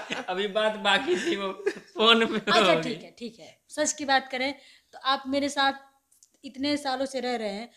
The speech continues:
Speaker 2: आपको तो इतना पता होगा मैं कितनी किसकी बुराई करती
Speaker 1: अब
Speaker 2: हूँ,
Speaker 1: मैं,
Speaker 2: इतना तो
Speaker 1: मैं,
Speaker 2: पता
Speaker 1: मैं
Speaker 2: है।
Speaker 1: भी एक बात बता रहा हूँ,
Speaker 2: इतना तो
Speaker 1: सुनिए।
Speaker 2: पता होगा ना।
Speaker 1: बुरा लगता होगा, मैं बोल रहा हूँ, आप लोगों की बुराई कर रहा हूँ, तो बुरा लग रहा है। कोई महिला देखेंगी वीडियो तो शायद बुरा लगे, लेकिन सच्चाई है। ट्रेन में, बस में,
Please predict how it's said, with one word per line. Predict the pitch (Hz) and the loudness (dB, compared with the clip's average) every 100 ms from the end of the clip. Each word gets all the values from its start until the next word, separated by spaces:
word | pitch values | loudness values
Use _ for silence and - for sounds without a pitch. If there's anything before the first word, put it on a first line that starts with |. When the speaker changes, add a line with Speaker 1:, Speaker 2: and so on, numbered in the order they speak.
| - _ | -20 _
Speaker 2:
आपको | 254 262 269 | -6 -6 -6
तो | 311 | -6
इतना | 294 311 | -4 -4
पता | 302 | 0
होगा | 302 311 | 2 4
मैं | 311 302 | 2 0
कितनी | 294 - 294 | -4 -2 -2
किसकी | 294 - 254 | -2 -6 -8
बुराई | 226 220 214 | -4 -4 0
करती | 185 | 0
Speaker 1:
अब | 185 | 2
Speaker 2:
हूँ, | |
Speaker 1:
मैं, | 196 | 6
Speaker 2:
इतना | 226 | 8
तो | 220 | 8
Speaker 1:
मैं, | 220 226 | 6 6
Speaker 2:
पता | 214 | 6
Speaker 1:
मैं | 220 | 4
Speaker 2:
है। | |
Speaker 1:
भी | 196 | 4
एक | 180 160 | 0 -2
बात | 143 139 131 | -2 -2 -4
बता | 127 120 117 | -6 -8 -6
रहा | 110 | -6
हूँ, | 113 | -8
Speaker 2:
इतना | 294 403 | -2 2
तो | 403 | 2
Speaker 1:
सुनिए। | 370 | 2
Speaker 2:
पता | 349 320 | 2 2
होगा | 269 262 | 0 0
ना। | 190 | 0
Speaker 1:
बुरा | 226 247 | 6 8
लगता | 233 233 - | 8 4 4
होगा, | 208 175 185 | 2 2 0
मैं | 190 202 | 0 -2
बोल | 208 214 | -2 -2
रहा | 196 170 | -2 -2
हूँ, | 180 | -4
आप | 170 170 | -8 -12
लोगों | 165 | -14
की | 165 | -14
बुराई | 160 160 | -6 -6
कर | 165 143 | -6 -8
रहा | 139 | -10
हूँ, | 143 | -10
तो | 139 | -8
बुरा | 143 151 | -4 -2
लग | 139 | -2
रहा | 135 | -4
है। | 123 139 | -6 -6
कोई | - 151 | -6 -6
महिला | 160 147 151 165 | -4 -2 0 0
देखेंगी | 156 160 226 170 165 | 0 -2 0 2 2
वीडियो | 190 175 170 | 2 2 0
तो | 165 | 0
शायद | 160 147 | -2 -2
बुरा | 151 165 | -2 0
लगे, | 156 180 | 0 0
लेकिन | 190 180 | 0 -2
सच्चाई | - 165 - 165 180 | -6 -4 0 0 0
है। | 123 110 _ _ _ _ _ _ | -2 -6 _ _ _ _ _ _
ट्रेन | 156 175 180 | -4 -2 -4
में, | 151 117 110 | -8 -12 -8
बस | 147 160 | -8 -8
में, | 143 110 | -10 -14